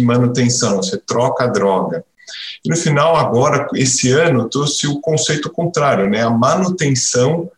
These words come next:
parece ser uma estratégia muito mais efetiva do que a combinação de imunoterapia com quimioterapia em primeira linha, né?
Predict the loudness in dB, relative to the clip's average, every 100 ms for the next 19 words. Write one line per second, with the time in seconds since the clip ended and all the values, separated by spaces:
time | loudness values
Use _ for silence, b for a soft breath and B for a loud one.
0 | b b b -4 0 2 2 2 0 2
1 | 2 2 0 -2 0 2 2 2 0 0
2 | 2 2 2 0 0 2 0 -2 0 -2
3 | 0 0 0 2 0 0 -2 -2 -2 -2
4 | -2 0 0 0 2 0 0 0 2 2
5 | 2 2 0 0 0 0 -2 -2 0 0
6 | 0 0 0 0 -2 -2 0 0 2 2
7 | 2 2 2 2 0 -2 -6